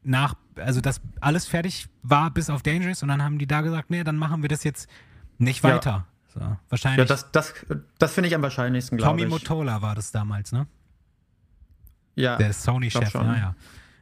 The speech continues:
Speaker 1: Ähm,
Speaker 2: Mhm.
Speaker 1: von dem man ja auch schon hier und da krumme Geschichten gehört hat. Ähm,
Speaker 2: Alles sehr shady.
Speaker 1: Ja, ja. Ähm, ja, äh, ich hab halt den nächsten Song, der, der passt super gut zu,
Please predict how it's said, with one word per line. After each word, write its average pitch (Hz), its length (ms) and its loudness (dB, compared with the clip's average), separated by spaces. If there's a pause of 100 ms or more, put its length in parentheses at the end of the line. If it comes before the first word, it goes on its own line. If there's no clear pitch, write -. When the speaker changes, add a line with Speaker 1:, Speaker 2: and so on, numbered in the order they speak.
(320)
Speaker 1:
Ähm, 123 80 6
Speaker 2:
Mhm. 127 280 0
Speaker 1:
von 135 160 2
dem 139 160 4
man 135 100 4
ja 123 120 0
auch 123 120 0
schon 139 140 0
hier 123 180 0
und 117 160 -6
da 110 320 0 (240)
krumme 131 320 0
Geschichten 117 460 -2
gehört 113 300 0
hat. 127 200 -4 (600)
Ähm, 107 400 0 (1040)
Speaker 2:
Alles 127 220 -2
sehr 120 140 -2
shady. 117 540 -4
Speaker 1:
Ja, 113 260 0 (760)
ja. 120 260 0
Ähm, 120 240 -6 (280)
ja, 131 400 0 (300)
äh, 139 220 2 (120)
ich 156 180 0
hab 190 180 -2
halt 175 220 -2
den 160 140 0
nächsten 165 280 -4
Song, 160 380 -2
der, 147 160 0
der 143 160 0
passt - 360 -4
super 160 300 -2
gut 170 220 -6
zu, 127 480 0